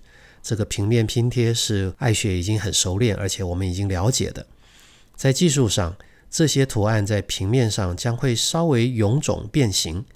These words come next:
但这个现象无关宏旨。然后呢，想象在铺满蝙蝠跟天使的平面上方挂一个镜面的球，平面上无穷多的蝙蝠和天使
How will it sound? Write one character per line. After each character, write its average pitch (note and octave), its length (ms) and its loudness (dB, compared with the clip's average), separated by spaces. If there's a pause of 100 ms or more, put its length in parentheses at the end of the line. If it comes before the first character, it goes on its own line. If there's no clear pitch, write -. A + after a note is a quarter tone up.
(300)
但 A#2 140 0
这 C#3 160 0
个 A2+ 100 2
现 A2+ 220 0
象 F#2+ 320 0
无 G#2+ 120 -2
关 A#2+ 220 2
宏 G2 240 0
旨。 - 320 -6 (460)
然 A2+ 200 0
后 D#3+ 200 4
呢， C3+ 200 4
想 F#2 280 -2
象 C3 180 4
在 B2+ 140 2
铺 F3 240 -2
满 B2+ 200 2
蝙 F2 240 -2
蝠 G2 160 -6
跟 A#2 140 0
天 C#3 260 2
使 - 140 -2
的 F#2 120 -2
平 G2 220 -4
面 B2+ 220 2
上 D3+ 300 0
方 C#3 240 0 (480)
挂 D3 280 4
一 A#2+ 120 0
个 B2+ 140 0
镜 C3+ 340 2
面 B2 180 4
的 F#2+ 80 0
球， E2 520 -2 (760)
平 - 180 0
面 F3 240 4
上 C3 280 2
无 A2+ 220 0
穷 C3 280 2
多 B2+ 180 4
的 G2+ 360 2
蝙 E2+ 260 -4
蝠 - 180 -6
和 G#2+ 200 0
天 A#2+ 240 0
使 - 240 -2